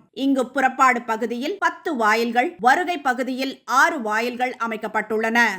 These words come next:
நாற்பது குடியேற்ற பிரிவு மையங்கள், நாற்பத்தி எட்டு செக்-இன் மையங்கள், மூன்று சுங்கப்பிரிவு மையங்கள், பதினைந்து இடங்களில் எக்ஸ்ரே சோதனை மையங்கள், பத்து இடங்களில் ஏரோ ஃப்ரிட்ஜ், மூன்று இடங்களில் வி ஐ பி காத்திருப்பு அறைகள், இருபத்தி ஆறு இடங்களில்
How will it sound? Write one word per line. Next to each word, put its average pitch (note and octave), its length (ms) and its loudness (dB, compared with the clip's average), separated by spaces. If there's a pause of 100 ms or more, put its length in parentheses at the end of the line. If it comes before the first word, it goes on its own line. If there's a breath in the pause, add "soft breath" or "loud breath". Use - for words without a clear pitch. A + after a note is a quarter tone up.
(160)
நாற்பது B3+ 720 0
குடியேற்ற D4+ 500 -6
பிரிவு A#3+ 360 -6
மையங்கள், A#3 720 0
நாற்பத்தி E4+ 520 0
எட்டு D#4 380 -6
செக்-இன் C4+ 440 -6
மையங்கள், A#3 720 -2 (160)
மூன்று E4+ 560 0
சுங்கப்பிரிவு D#4 560 -2
மையங்கள், A3+ 720 0
பதினைந்து F4+ 500 0
இடங்களில் C#4+ 540 -2
எக்ஸ்ரே B3 440 -6
சோதனை A#3+ 460 -2
மையங்கள், A3+ 640 0
பத்து E4 380 -2
இடங்களில் C#4 640 -2
ஏரோ B3+ 300 -2
ஃப்ரிட்ஜ், C4+ 420 -6 (120)
மூன்று F4 440 0
இடங்களில் C4 560 -2 (140)
வி B3 120 -6
ஐ D#4 200 0
பி D4 180 -8
காத்திருப்பு B3 600 -2
அறைகள், A3+ 600 0
இருபத்தி F4 480 -2
ஆறு C#4+ 300 2
இடங்களில் C4+ 600 -6